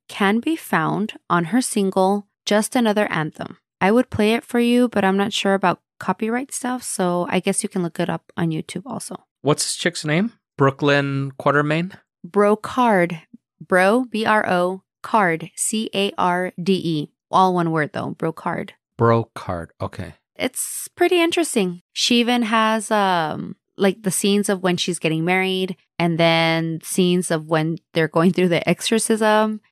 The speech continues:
Speaker 1: and her singing voice. I don't know. It's, it's, um, I don't know how to describe it. It's interesting, for sure. His, that genre or music, I don't know if you would call that rock or metal or gothic. I don't know. I'll let you decide. <laughs>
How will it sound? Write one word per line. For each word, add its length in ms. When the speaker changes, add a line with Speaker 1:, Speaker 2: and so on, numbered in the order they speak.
Speaker 1:
and 240
her 180
singing 460
voice. 440
I 100
don't 80
know. 120
It's, 380
it's, 360
um, 460
I 100
don't 180
know 120
how 120
to 60
describe 400
it. 140
It's 220
interesting, 600
for 120
sure. 420
His, 300
that 220
genre 500
or 220
music, 360
I 60
don't 140
know 80
if 100
you 80
would 140
call 180
that 220
rock 440
or 160
metal 460
or 240
gothic. 600
I 80
don't 120
know. 160
I'll 160
let 260
you 60
decide. 460
<laughs> 40